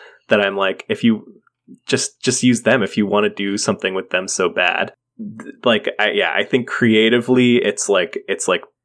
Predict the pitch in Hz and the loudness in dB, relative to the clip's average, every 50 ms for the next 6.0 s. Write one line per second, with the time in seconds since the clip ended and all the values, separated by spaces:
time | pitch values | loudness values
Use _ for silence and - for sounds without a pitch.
0 | _ - 104 101 101 101 113 113 113 107 - 107 101 - 92 90 90 92 90 87 | _ -2 0 2 2 2 2 0 -2 -2 -2 -2 -2 0 0 2 2 2 2 0
1 | - - - - 87 87 85 - - - - - _ - - _ - 101 95 - | -2 -4 -2 0 0 0 0 -2 -6 -16 -20 -20 _ -20 -20 _ -4 -4 -4 -4
2 | - 101 98 92 92 - - 117 95 90 - 92 95 95 95 98 95 - 95 92 | -2 0 0 0 0 -2 -2 -2 -2 0 0 0 0 0 0 -2 -6 -4 -2 -2
3 | 90 92 92 90 87 - - 92 92 90 90 87 - - - - - - 92 87 | -2 0 -2 -4 -6 -4 -2 0 0 0 0 -2 -6 -6 -6 -6 -2 -2 -2 -2
4 | 87 87 92 87 90 87 87 90 - - - - 90 87 87 87 87 90 - _ | -2 -2 -2 -2 0 -2 -2 -4 -8 -6 -4 -4 -2 -2 -4 -4 -6 -8 -10 _
5 | _ - 98 95 95 95 - - - - - 98 95 202 208 110 120 131 147 | _ -6 -2 -2 -2 -2 -2 -4 -8 -8 -4 -2 0 0 2 2 2 2 0